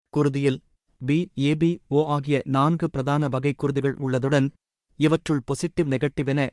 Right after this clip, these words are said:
ஒவ்வொன்றிலும் வகையாகப் பிரிந்து மொத்தமாக எட்டு வகையான குருதிகள் உள்ளன. இதில் ஓ குருதி உள்ளவர் நால்வகை குருதி உள்ளவர்களுக்கும் குருதியை வழங்கக்கூடியதாக இருக்கும். இதனால் ஓ பொது வழங்கி எனவும்,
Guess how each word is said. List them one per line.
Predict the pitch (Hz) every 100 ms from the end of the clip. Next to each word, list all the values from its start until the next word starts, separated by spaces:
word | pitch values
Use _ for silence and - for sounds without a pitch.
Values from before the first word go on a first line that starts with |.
| -
ஒவ்வொன்றிலும் | 139 139 160 147 135 127
வகையாகப் | 131 143 147 139 156
பிரிந்து | 139 139 143 139
மொத்தமாக | 135 135 160 147 131 160
எட்டு | 143 123 165
வகையான | 143 131 139 143 139
குருதிகள் | 143 139 139 135
உள்ளன. | 139 127 139 127 _ _ _
இதில் | - 143 139
ஓ | 139 143
குருதி | 151 139 143
உள்ளவர் | 131 131 139 143 -
நால்வகை | 131 135 160 160 139 131
குருதி | 147 143 151
உள்ளவர்களுக்கும் | 135 135 123 127 - 139 131 147
குருதியை | 156 165
வழங்கக்கூடியதாக | 131 131 143 147 - 139 123 127 127 160
இருக்கும். | 123 123 120 143 131 _ _ _ _ _ _ _ _ _ _ _
இதனால் | 143 139 151 139 117 _
ஓ | 143 165
பொது | 156 156
வழங்கி | 151 139 139 135
எனவும், | 127 127 151 131